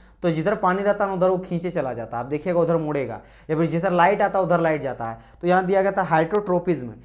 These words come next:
इसका मतलब तो सही होता है plant grow towards water, वाटर की तरफ, क्योंकि हाइड्रो मीन्स पानी होता है, तो पानी की ओर वो मुड़ता है। आप देखिएगा, मान लो इस तरह करके पेड़ उड़ रहा है, ठीक है, इधर आपका जड़ है और इधर आपका यहाँ से क्या है, इस तरह करके पत्ता वगैरह, पत्ता वगैरह, ठीक है।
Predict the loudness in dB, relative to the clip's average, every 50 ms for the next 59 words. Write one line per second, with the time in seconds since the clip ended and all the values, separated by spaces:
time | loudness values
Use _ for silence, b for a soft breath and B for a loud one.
0 | B B B -4 -2 0 0 0 0 0 -4 -4 -2 -2 -4 -4 -6 -8 -12 -6
1 | 0 2 2 2 2 2 2 2 2 2 2 0 -4 B B B B B 6 8
2 | 8 8 6 4 2 2 2 2 2 2 2 4 4 4 2 0 -2 -2 -2 -4
3 | -6 -6 -2 0 0 0 0 -2 -4 -4 -4 -6 -6 -8 -8 -6 -4 -2 0 0
4 | 2 2 2 0 -2 -2 -2 -2 -2 0 -2 -4 -8 -10 -12 -14 -14 -16 b b
5 | b b -8 -4 -2 -2 -2 -2 -4 -4 -2 -2 0 0 0 -2 -2 -4 -6 -6
6 | -6 -8 -8 -8 -10 -14 b b b b -2 -2 0 0 0 0 2 2 2 2
7 | 0 B B B B B -2 2 2 2 2 2 0 -2 -2 -2 -2 -2 -4 -4
8 | -4 0 2 2 2 2 2 0 -2 -4 -6 -6 -6 -4 -2 0 0 2 0 0
9 | 0 -2 -2 -2 0 2 2 2 2 2 0 -4 -8 -14 -14 -8 -4 -2 0 0
10 | 2 0 0 0 0 -2 0 -2 -4 -4 -6 -4 -2 0 0 0 -2 -4 -4 -4
11 | -2 -4 -4 -4 -6 -8 -10 -12 -14 -8 -4 -4 -4 0 0 2 2 2 0 -2
12 | -4 -6 -10 -10 -10 -10 -8 -4 -2 -2 -2 -2 -4 -8 -8 -8 -8 -4 -4 -4